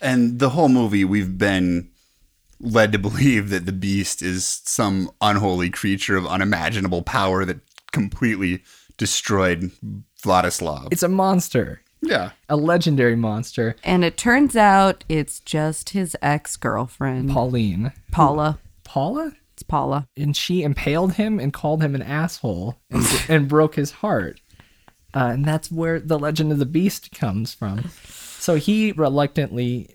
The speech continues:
Speaker 2: he decides to skip the beginning of the masquerade. But they take Stu with them, which turns out to be kind of a bad idea because it's a gathering of zombies, werewolves, and witches.
Speaker 3: It's,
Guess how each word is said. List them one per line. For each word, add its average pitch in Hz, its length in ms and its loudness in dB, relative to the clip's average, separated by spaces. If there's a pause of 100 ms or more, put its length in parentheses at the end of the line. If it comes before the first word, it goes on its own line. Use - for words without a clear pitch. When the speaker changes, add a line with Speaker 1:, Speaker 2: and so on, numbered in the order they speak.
Speaker 2:
he 160 260 -6
decides 147 360 -2
to 123 80 -2
skip - 380 -4
the 117 100 -4
beginning 101 480 -2
of 104 100 -6
the - 40 -4
masquerade. 104 720 -2 (840)
But 143 260 -6
they 151 220 2
take - 400 -4
Stu - 440 0
with 208 300 -2
them, 226 300 -2 (640)
which - 200 -4
turns 147 220 0
out 131 140 2
to 143 60 -2
be 139 120 2
kind 139 200 -2
of 131 60 0
a 107 60 0
bad 117 300 2
idea 117 380 0
because 113 600 -4
it's - 240 -8
a 117 120 0
gathering 113 760 0
of 104 220 -4
zombies, 113 500 0
werewolves, 104 580 -2
and 101 140 0
witches. 104 640 -4
Speaker 3:
It's, 170 260 -2